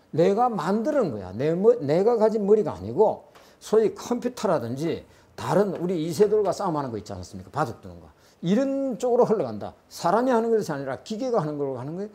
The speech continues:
인공지능이죠. 그죠? 에이아이. 이렇게 막 발달돼 가는 시대에 식상이다, 재성이다 이런 얘기 필요가 없잖아요. 어, 예를 들어서 뭐 베네수-, 뭐 베네수엘라나 뭐 그런 데 같은 데 독재자들 이십 년씩 막 하는데 그 권력만 가지고도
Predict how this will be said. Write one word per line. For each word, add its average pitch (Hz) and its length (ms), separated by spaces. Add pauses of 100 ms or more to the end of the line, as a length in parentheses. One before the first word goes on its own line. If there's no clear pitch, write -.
(180)
인공지능이죠. 117 720
그죠? 82 160 (100)
에이아이. 85 280 (300)
이렇게 202 300
막 123 200
발달돼 131 420
가는 120 200
시대에 170 640 (340)
식상이다, 135 540
재성이다 123 500
이런 190 240
얘기 165 200 (220)
필요가 311 260
없잖아요. 92 280 (1000)
어, 247 60
예를 208 200
들어서 180 240
뭐 165 260 (1800)
베네수-, 131 320 (140)
뭐 120 160
베네수엘라나 143 800 (640)
뭐 - 160
그런 180 180
데 147 80
같은 123 220
데 107 140
독재자들 135 600
이십 175 280
년씩 180 260
막 123 140
하는데 131 200
그 190 180
권력만 214 420
가지고도 110 440